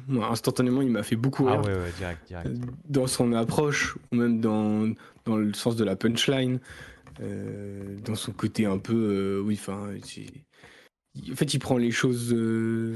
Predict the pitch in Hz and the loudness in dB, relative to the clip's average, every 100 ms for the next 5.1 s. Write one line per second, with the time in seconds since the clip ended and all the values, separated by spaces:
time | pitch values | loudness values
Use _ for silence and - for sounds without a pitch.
0 | 117 - 117 - 139 131 143 131 147 135 | -10 -4 -4 0 -2 2 2 2 0 0
1 | 104 98 - 110 101 120 113 - 107 117 | -2 -4 -6 -8 -8 -8 -8 -6 -4 -2
2 | 143 151 156 113 101 98 - 165 - 143 | -2 -2 0 0 0 2 2 4 4 4
3 | 110 107 113 143 135 - 110 113 107 104 | 4 2 0 -2 -2 -4 -4 -2 -2 -2
4 | 110 120 135 101 - 104 95 98 101 107 | -2 -2 0 -2 -2 -2 0 0 0 0
5 | 101 | 0